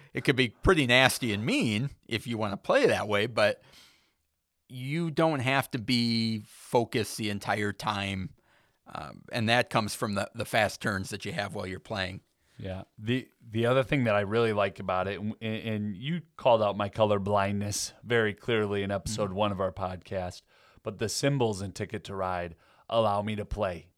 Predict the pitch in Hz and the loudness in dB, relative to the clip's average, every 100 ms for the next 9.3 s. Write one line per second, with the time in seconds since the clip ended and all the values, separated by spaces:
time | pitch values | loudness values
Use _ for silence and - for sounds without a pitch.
0 | _ - 113 101 95 110 117 - 110 107 | _ -10 -6 -6 -4 -4 -4 -2 -2 -2
1 | 110 92 101 - - 104 104 - - 104 | -4 -2 -4 -4 -8 -4 -4 -4 -12 -18
2 | - 107 - 98 - 107 101 101 101 98 | -8 -8 -8 -8 -6 -4 -4 -6 -4 -4
3 | 98 - - 104 98 87 85 _ _ _ | -6 -8 -8 -6 -6 -10 -14 _ _ _
4 | _ _ 98 95 90 82 80 _ - - | _ _ -2 -2 -2 -4 -10 _ -20 -12
5 | 104 95 - 87 87 - - 104 143 117 | -8 -8 -8 -10 -10 -12 -8 -4 -2 -4
6 | 87 87 - 104 82 - - - 101 - | -6 -12 -10 -10 -10 -14 -16 -14 -6 -4
7 | 107 143 101 117 117 107 95 104 98 92 | -2 -4 0 2 2 0 -2 -4 -2 -2
8 | 95 101 98 98 113 147 117 92 104 - | -2 -2 -4 2 4 4 0 -4 -4 -4
9 | 110 117 90 | -2 -2 -2